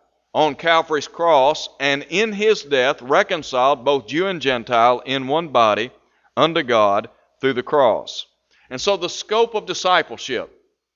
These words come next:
when we talk about the scope of discipleship, what we need to understand is that there is a call to discipleship. Jesus is interested in followers.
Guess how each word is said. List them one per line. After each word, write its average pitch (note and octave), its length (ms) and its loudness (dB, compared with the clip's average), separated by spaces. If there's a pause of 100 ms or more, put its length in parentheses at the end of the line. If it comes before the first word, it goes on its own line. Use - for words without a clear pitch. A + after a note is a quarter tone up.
(880)
when E3 100 -8
we F#3+ 80 -4
talk G#3+ 180 2
about F3+ 220 2
the D3+ 60 -6
scope G#3+ 380 -2
of F#3+ 140 -6
discipleship, D3 640 -2
what F3 160 -6
we F3+ 80 -4
need F3 160 -6
to E3+ 60 -4
understand E3 580 -6
is D3 280 0
that - 160 -8
there E3+ 160 0
is D#3 140 -6
a E3 60 -4
call G3+ 460 2
to C3+ 120 -10
discipleship. A#2+ 680 -4 (280)
Jesus G#3 480 -2
is F3 200 -2
interested E3+ 640 -2
in F3 120 -6
followers. F#3 760 -4